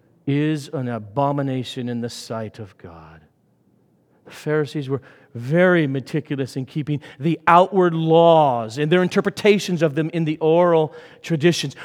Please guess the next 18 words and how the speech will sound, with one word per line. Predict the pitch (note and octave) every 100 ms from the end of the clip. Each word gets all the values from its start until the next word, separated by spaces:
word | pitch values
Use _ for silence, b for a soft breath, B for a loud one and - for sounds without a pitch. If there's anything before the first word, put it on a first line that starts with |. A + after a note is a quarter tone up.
| B
"Watch | F#3+ B3 - E3+
me | G#3+ D4+ C#4+
wash | G3 E3+ G3 G#3 D#3+ - - - _ _
properly | - B3 C4 A3+ G3+ D#3 B2 B B
before | E3 F3+ - E3+ D3 C3 A#2 B B B B B _ _ _ -
the | A#2+ C#3+
meal. | C3+ A#2+ A#2+ A2 B B
Watch | C#3+ D#3 F#3 F#3 - F3+
me | G3+ G3+ G3 D#3+ -
pray. | - - E3 D3 A2 F#2 F2 F2
Watch | C#3+ G#3 G#3+ - -
me | G#3+ A3
put | E3+ - G#3 G3+ B D3
money | F3 G3 F#3+ F3+ F3
into | F#3 F3 F#3 E3+
the | E3+
temple | - F3+ D#3 D#3 D3+ B B
offering | E3+ E3 - D#3 D3 C#3 B2+